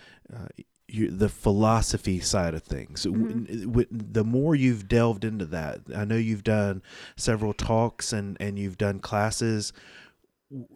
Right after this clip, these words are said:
Speaker 1: the more you sort of delve into that world, do you find it,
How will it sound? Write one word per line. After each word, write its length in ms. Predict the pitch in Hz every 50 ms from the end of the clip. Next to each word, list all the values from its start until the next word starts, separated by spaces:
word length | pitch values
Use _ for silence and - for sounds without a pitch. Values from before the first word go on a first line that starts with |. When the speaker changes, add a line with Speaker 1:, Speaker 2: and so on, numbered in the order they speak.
| - -
Speaker 1:
the 180 | 135 120 123 113
more 260 | 117 123 135 151 151
you 140 | 151 147 139
sort 260 | - - 143 135 123
of 220 | 120 107 98 98 104
delve 280 | 123 120 120 113 117
into 220 | 135 143 143 139 123
that 220 | 117 120 110 76
world, 540 | 101 110 117 120 120 117 113 110 104 98 - - _ _ - 117
do 120 | 104 123
you 280 | 120 117 117 113 113 107
find 440 | - - 123 120 127 123 123 113
it, 240 | 117 110 104 92 -